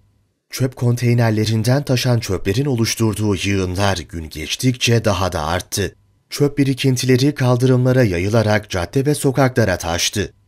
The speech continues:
Öte yandan elli altı saatlik sokağa çıkma kısıtlamasının başlamasının ardından işçiler,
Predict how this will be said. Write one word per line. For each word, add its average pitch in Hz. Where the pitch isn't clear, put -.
Öte 98
yandan 92
elli 95
altı 87
saatlik 120
sokağa 107
çıkma 127
kısıtlamasının 117
başlamasının 92
ardından 113
işçiler, 87